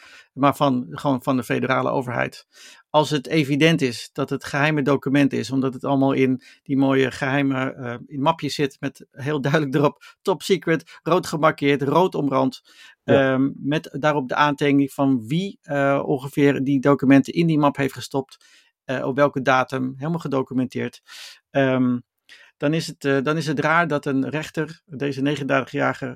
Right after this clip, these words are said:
Speaker 1: negenendertigjarige rechter zegt van, "Ja, maar er is enig dispuut over wat er in die documenten allemaal zou kunnen zitten. Is er misschien wel attorney-client privilege?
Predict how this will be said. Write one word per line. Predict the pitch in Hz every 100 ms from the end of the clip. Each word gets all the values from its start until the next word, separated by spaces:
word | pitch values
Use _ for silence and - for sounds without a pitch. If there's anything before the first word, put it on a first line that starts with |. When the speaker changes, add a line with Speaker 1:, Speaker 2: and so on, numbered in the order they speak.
| -
Speaker 1:
negenendertigjarige | 156 147 139 147 139 127
rechter | 135 131 131
zegt | 117 131 -
van, | 131 127 - - - - -
"Ja, | 117 139 165 170
maar | 156 135
er |
is | 135 170 -
enig | 160 190 196 -
dispuut | 135 - - 226 - - _ -
over | 147 147 127 139 127 127 - - -
wat | 143 175
er | 170
in | 156
die | 139
documenten | 127 139 127 135 131 135
allemaal | 135 135
zou | 131 127
kunnen | 131 123
zitten. | 120 175 214 220 - - _
Is | - 185
er | 165 156
misschien | 143 - 160 139
wel | 131 131
attorney-client | 131 135 127 135 127 123
privilege? | - 202 190 185 -